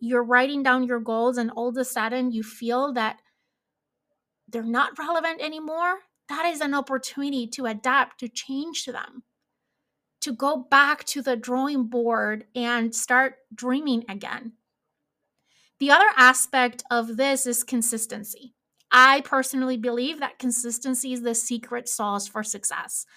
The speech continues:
So rewriting your goals daily instills that sense of discipline and consistency.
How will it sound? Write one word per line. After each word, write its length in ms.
So 240
rewriting 800
your 180
goals 360
daily 720
instills 1120
that 240
sense 420
of 180
discipline 840
and 200
consistency. 920